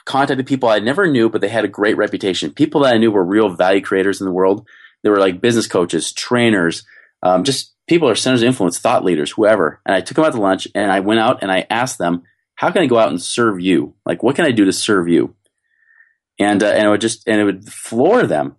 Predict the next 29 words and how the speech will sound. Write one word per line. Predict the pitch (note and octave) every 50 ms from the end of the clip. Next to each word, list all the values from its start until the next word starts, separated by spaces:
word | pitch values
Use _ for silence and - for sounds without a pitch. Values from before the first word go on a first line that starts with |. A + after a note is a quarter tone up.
| _ _
<laughs> | _ _
that, | - - B2+ - - - C3+ B2+ B2+ - - - _ - - - - - - -
that | B2 B2+
I |
wasn't | B2 B2+ C#3 B2 A#2
just | A#2 A2+ -
there | B2 A#2 A2
to | G2+
pitch | - - C3+ C3 - -
my | A2 G#2+
own | G2+ G2
agenda. | F#2 F2+ G2 C3 D3 C3 - D2+ D#2 - -
They | A2+ B2+
would | C3 A#2 G#2
want | G2+ F#2+ B2 F3+ A#3+ A#3
to | - A2+
know | F#2+ E2+ D#2 E2+
it. | B2+ - - _ _ _ _ _ _ _ -
They | A2+
would | A2+ A2+
want | A2+ C#3+ E3+ -
to | B2+
know | A2+
what | G2+ G2 F#2
I | F2
was | E2+ D#2
up | F2 E2 - -
to. | F#2+ F#2 G#2 G2
And | G2 F#2+ F2+